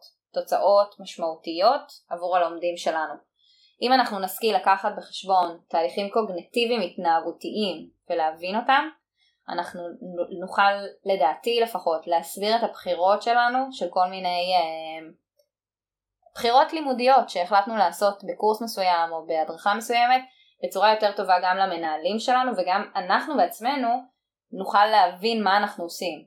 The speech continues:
למה אנחנו מחליטים לעשות משהו מסוים. היום, בתכלס, בעידן הדיגיטלי הזה, שתהליכי למידה זמינים לכל אחד, בכל מקום,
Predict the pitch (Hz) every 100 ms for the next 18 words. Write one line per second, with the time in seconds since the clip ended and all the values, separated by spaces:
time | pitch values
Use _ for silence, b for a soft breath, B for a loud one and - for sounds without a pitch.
0 | _ 175 185 202 196 175 170 175 196 190
1 | 170 180 170 160 - 165 - 151 120 -
2 | _ _ _ _ _ _ - 196 220 269
3 | 302 - 185 220 220 254 262 185 165 160
4 | 185 196 208 160 175 185 175 - 196 196
5 | 226 233 247 254 - _ _ _ - 185
6 | 165 160 156 - _ - 175 180 208 226
7 | 214 170 190 190 190 190 190 196 185 190
8 | 208 214 175 175 - 226 240 262 226 233
9 | 196 - 202 196 202 - 202 196 190 185